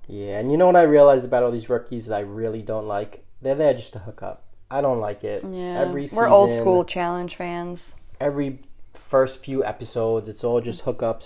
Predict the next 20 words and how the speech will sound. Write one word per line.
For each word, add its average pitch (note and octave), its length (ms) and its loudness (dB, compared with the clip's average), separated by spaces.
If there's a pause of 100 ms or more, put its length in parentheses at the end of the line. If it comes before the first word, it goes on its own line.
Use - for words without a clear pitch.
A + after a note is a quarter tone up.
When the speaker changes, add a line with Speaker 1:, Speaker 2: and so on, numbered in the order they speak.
Speaker 1:
hookups. G#2+ 320 -8
They B2 160 -2
think C3 240 -2
they're C3 140 2
still C3 240 0
on C3 180 0
Are B2+ 140 2
You B2 120 -2
the B2 100 0
One A#2 260 2
and A2+ 100 -2
all A#2+ 100 0
these A#2+ 180 -6
other A#2+ 160 0
shows A#2+ 280 0
they A#2 100 0
Speaker 2:
<laughs> A2 60 2
Speaker 1:
come A#2 180 -2
Speaker 2:
Yeah. - 220 -2
Speaker 1:
from. F2 200 -6